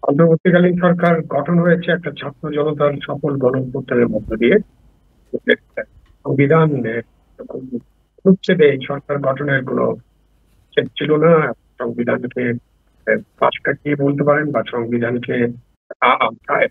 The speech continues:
বাইরে রেখেই এই সরকারটা গঠিত হয়েছে। ভেঙে দেওয়া হয়েছে, রাষ্ট্রপতি শপথ গ্রহণ করিয়েছেন এবং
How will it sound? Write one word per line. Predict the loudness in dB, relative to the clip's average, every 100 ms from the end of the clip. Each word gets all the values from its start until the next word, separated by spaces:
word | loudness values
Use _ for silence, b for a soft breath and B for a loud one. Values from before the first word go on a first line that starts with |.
| _ 0
বাইরে | 2 4
রেখেই | 2 2 2 2
এই | 0 -8
সরকারটা | -16 -14 -12 -12 -10
গঠিত | -10 -10 -8
হয়েছে। | -6 -6 -12 -20 _ _ _ _ _ -6 -2
ভেঙে | 0 0 2
দেওয়া | 4 4
হয়েছে, | 2 2 2 2 -6 _ _ -6
রাষ্ট্রপতি | -6 -6 -10 -8 -2 -2 -2 -6
শপথ | -8 -8 -8 -6
গ্রহণ | 0 0 2
করিয়েছেন | 2 4 4 6 6
এবং | 6 2